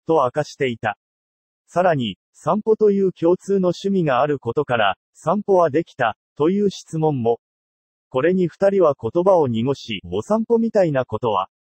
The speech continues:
「あとは昨日の夜」と口に、なお、この話題の前では目黒が、「ショーのこともだし、別のこともやったじゃん。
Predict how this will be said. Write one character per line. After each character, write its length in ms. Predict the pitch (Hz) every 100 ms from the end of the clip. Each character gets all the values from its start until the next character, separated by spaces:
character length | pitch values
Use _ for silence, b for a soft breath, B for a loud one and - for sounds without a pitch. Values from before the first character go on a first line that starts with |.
| _ _ _ _ -
「あ 120 | 165
と 120 | 185
は 100 | 139
昨 160 | 113 -
日 80 | 110 170 208
の 100 | 196
夜」 320 | 175 135 95 _ _ -
と 140 | 123
口 320 | - - 156
に、 200 | 147 175 -
な 160 | 127
お、 180 | 131 95 - _
こ 140 | 135
の 140 | 180 190
話 140 | 165
題 220 | 180 208
の 120 | 196 185
前 240 | 180 185
で 100 | 151
は 140 | 123
目 180 | 101 135
黒 220 | 170 143
が、 220 | 127 107 -
「シ 180 | - 202
ョ 120 | 226
ー 0 | 208
の 120 | 156
こ 140 | 135
と 100 | 175
も 140 | 165 131
だ 120 | 117
し、 280 | - 104 87
別 400 | 82 82 120 202
の 120 | 226
こ 140 | 214 208
と 100 | 214
も 140 | 180
や 140 | 113 107
っ 20 | -
た 120 | 160
じ 100 | 135
ゃ 80 |
ん。 80 | 92